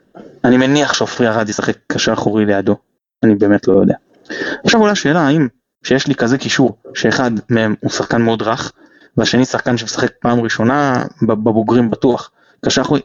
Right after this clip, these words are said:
סליחה, הוא שיחק בגביע הטוטו נגד קריית שמונה עשרים דקות. זה פעם ראשונה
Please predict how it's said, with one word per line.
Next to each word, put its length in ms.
סליחה, 320
הוא 100
שיחק 300
בגביע 420
הטוטו 400
נגד 320
קריית 340
שמונה 540
עשרים 400
דקות. 360
זה 60
פעם 220
ראשונה 300